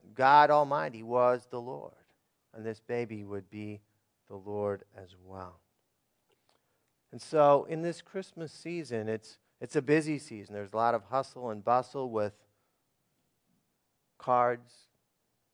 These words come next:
cookies, gifts, parties,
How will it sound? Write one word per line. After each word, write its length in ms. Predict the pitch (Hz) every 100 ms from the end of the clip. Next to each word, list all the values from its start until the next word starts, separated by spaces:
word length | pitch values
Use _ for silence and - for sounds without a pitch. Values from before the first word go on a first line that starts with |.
| _ _ _ _ _ _ -
cookies, 540 | 139 - 127 123 113 - - _ _ _ _ _ _ _ _ _ _ _ 110
gifts, 720 | 151 156 156 - - - - _ _ _ _ _ _ _ _ _
parties, 800 | - 156 156 156 151 151 - -